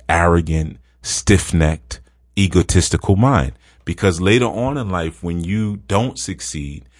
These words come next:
because if I succeed and no matter what I do, then that means, and success is linked to my value, then I'm always valuable because I'm always succeeding, therefore I'm always right.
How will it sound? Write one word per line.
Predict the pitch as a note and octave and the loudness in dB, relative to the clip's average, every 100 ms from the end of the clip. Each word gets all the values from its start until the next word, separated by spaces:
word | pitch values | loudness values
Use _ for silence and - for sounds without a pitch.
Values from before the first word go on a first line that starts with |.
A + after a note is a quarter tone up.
| _ - | _ -4
because | F#2+ G#2+ F#2 | 2 2 4
if | F#2 | 4
I | B2 D3+ | 4 2
succeed | - G#2+ - B2 A#2 G2 | -2 -4 2 4 6 4
and | F2 | 2
no | |
matter | F2 F2 D#2+ | 4 4 4
what | E2 F#2+ | 6 4
I | F2 D#2 | 4 2
do, | D2+ G2 D#2+ | 2 2 0
then | D#2 | -4
that | D#2 C#2 | -6 -6
means, | F2 F2 D#2+ - - - | -4 -4 -8 -14 -20 -6
and | F2 E2+ | -4 -2
success | F2+ - G#2+ G#2+ - | -4 0 2 2 2
is | E2+ F2 | -2 0
linked | F#2 - | 0 -2
to | F2 | -4
my | E2 D#2 | -2 -2
value, | C#2 E2 F#2+ D2+ C2+ C#2+ - - - - _ _ _ _ _ | 2 2 4 2 -2 -8 -14 -20 -20 -20 _ _ _ _ _
then | - F2 | 2 4
I'm | E2 E2+ F2 | 4 2 4
always | A#2 B2+ A#2 G2 D#2+ | 4 4 2 0 0
valuable | F#2 A2 A2+ F2+ D2+ D2+ | 2 4 4 2 0 -2
because | D2+ - E2+ D2+ | -2 -2 -2 0
I'm | D2+ D#2+ | 0 0
always | E2+ D#2+ D2 | 0 0 -2
succeeding, | C#2+ - - G#2 F#2 D#2 | -6 -6 -2 0 0 0
therefore | D#2+ E2 - D#2 | 0 0 -2 -4
I'm | D2 | -2
always | C#2 E2+ D#2+ C#2+ | 0 2 2 0
right. | D2 F2 D2 - | 2 2 2 -2